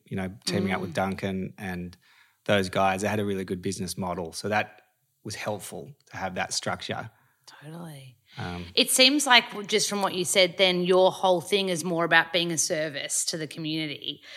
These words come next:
Speaker 2: as opposed to being, like, a business mogul. And
Speaker 1: Right.
Speaker 2: if that's your underlying kind of current, I mean, that makes for a pretty healing space, which it feels like what you've created as someone that is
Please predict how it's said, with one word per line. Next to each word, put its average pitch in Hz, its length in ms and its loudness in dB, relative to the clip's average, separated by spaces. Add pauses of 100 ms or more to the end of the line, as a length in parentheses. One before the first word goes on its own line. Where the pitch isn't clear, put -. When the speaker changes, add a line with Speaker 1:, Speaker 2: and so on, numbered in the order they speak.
(200)
Speaker 2:
as 185 140 4
opposed 170 420 0
to 180 60 -2
being, 170 220 0
like, 160 160 0
a 156 60 -6
business 151 540 0
mogul. 147 680 -4 (160)
And 170 440 2 (200)
Speaker 1:
Right. 98 260 4 (280)
Speaker 2:
if 196 180 4 (100)
that's 208 400 6
your 190 320 2
underlying 170 720 0
kind 160 200 -2
of 131 140 -6
current, 160 640 6 (1040)
I 175 100 6
mean, 170 240 2
that 165 220 2
makes 156 340 -2
for 175 140 -2
a 156 40 -6
pretty 156 280 -6
healing 143 420 -6
space, 147 480 0
which - 160 -2
it 214 100 2
feels 233 400 4
like 180 220 4
what 170 120 0
you've 165 160 -4
created 165 460 6
as 160 160 2
someone 165 400 2
that 160 140 0
is 151 400 -4